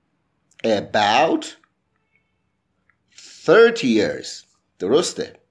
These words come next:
Four hundred and ninety. چهارصد و نود.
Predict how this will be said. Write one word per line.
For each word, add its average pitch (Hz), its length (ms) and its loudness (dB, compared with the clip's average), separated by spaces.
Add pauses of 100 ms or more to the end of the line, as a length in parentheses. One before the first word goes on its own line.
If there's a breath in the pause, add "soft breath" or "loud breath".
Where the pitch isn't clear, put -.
(1300)
Four 240 400 6
hundred 214 520 4
and 190 280 2
ninety. 180 920 0 (2250)
چهارصد 113 760 -4
و 156 80 0
نود. 101 680 -2